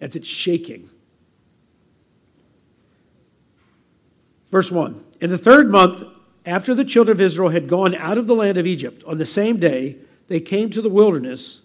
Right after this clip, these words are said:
of Sinai. For they had departed from Rephidim and come to the wilderness of Sinai and camped in the wilderness.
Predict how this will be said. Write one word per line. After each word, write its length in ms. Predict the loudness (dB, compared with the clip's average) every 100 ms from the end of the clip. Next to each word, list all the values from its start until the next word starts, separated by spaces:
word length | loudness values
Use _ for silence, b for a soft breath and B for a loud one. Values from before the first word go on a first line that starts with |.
| _
of 80 | -12
Sinai. 440 | -8 -6 -8 -14 -20 _ _ _ _ _ _ B B B _ _ _ -14
For 160 | 4 6
they 140 | 8
had 100 | 6
departed 500 | 4 0 2 2 2
from 320 | 0 2 4 4
Rephidim 720 | 2 2 0 0 0 -4 B B
and 140 | -10 -4
come 180 | -2 -2
to 80 |
the 80 | -2
wilderness 480 | 2 2 2 -2 -4
of 80 | -8
Sinai 480 | -4 -4 -4 -6 -10
and 220 | -12 -10
camped 320 | -2 -2 -2
in 100 | -4
the 60 | 0
wilderness. 640 | 0 0 -4 -8 -12 -20